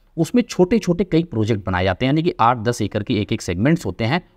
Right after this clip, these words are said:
उनको मिला के पूरा टाउनशिप बनता है। लेकिन आपकी बात ये बिल्कुल सही है कि कई बार लोग ये सोचते हैं कि यार यहाँ पे दस एकड़ के वाले प्रॉपर्टी पे मैं लूँ, चाहे वो टाउनशिप के अंदर का सेगमेंट हो या फिर कोई इंडिविजुअल प्रोजेक्ट हो,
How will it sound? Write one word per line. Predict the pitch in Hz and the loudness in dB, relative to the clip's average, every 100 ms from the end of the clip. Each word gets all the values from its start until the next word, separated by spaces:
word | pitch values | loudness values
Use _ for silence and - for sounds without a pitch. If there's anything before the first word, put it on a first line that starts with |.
| - | 0
उनको | 170 180 220 | 0 4 2
मिला | 135 147 | 4 2
के | 147 175 | 2 0
पूरा | 139 139 | 2 2
टाउनशिप | 95 92 95 | 0 -4 -6
बनता | 85 87 104 | -6 -6 -4
है। | 120 - - | -6 -8 -2
लेकिन | 156 208 | 2 4
आपकी | 170 - | 2 2
बात | 160 156 | 0 2
ये | 151 | 0
बिल्कुल | 117 113 175 | -2 0 0
सही | 143 143 | 2 0
है | 151 _ _ - | -2 _ _ -10
कि | 139 | -4
कई | 147 180 | 0 4
बार | 175 160 | 4 4
लोग | 165 | 2
ये | 143 | 0
सोचते | 147 123 - 147 | -2 -6 -6 -4
हैं | 143 | -2
कि | |
यार | 113 127 | 0 0
यहाँ | 127 120 | 0 -2
पे | 139 | -4
दस | 107 127 139 | 0 0 0
एकड़ | 127 127 | -4 -2
के | 135 | -2
वाले | 123 120 127 | 0 2 0
प्रॉपर्टी | 120 107 120 110 | 0 0 0 -2
पे | 127 123 | 0 0
मैं | 123 | 0
लूँ, | 131 | -2
चाहे | 147 107 | -2 0
वो | 113 | 0
टाउनशिप | 107 101 - 113 | 0 -2 -2 -6
के | - - | -4 -2
अंदर | 107 104 117 | 0 2 0
का | 120 | 0
सेगमेंट | 120 - 95 107 165 190 | -2 -2 -2 2 0 2
हो | 160 175 - - | 0 -2 -10 -2
या | 139 | 0
फिर | 147 175 | 2 2
कोई | 180 | 2
इंडिविजुअल | 165 139 143 143 151 | 2 0 0 0 -2
प्रोजेक्ट | 110 104 170 180 | -2 -2 -2 -2
हो, | 180 | -4